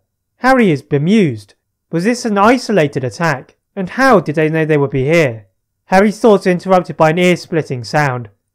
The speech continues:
The whole cafe rumbled, and the ground shook, and they were in trouble. Harry has to think fast. Pointing his wand at the ceiling,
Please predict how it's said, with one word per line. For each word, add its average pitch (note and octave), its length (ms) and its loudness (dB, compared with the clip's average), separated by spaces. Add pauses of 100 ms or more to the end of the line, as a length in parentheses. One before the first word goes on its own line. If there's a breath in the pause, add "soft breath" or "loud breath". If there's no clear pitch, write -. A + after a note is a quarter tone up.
(200)
The E3 100 -2
whole F#3 220 4
cafe G#3 420 2
rumbled, F3 520 2 (200)
and D#3 120 -8
the E3 60 0
ground F#3 380 0
shook, D#3+ 420 -2 (160)
and E3 120 -2
they D#3+ 100 4
were D3 120 0
in C3 100 -6
trouble. B2+ 540 -4 (400)
Harry F#3 280 2
has C#3+ 180 -2
to C#3 100 -14
think C#3+ 220 -6
fast. C3+ 500 -2 (360)
Pointing G#3+ 380 0
his A#3 140 -2
wand A3 200 2
at D#3 80 -2
the D3 60 -6
ceiling, D3 540 -2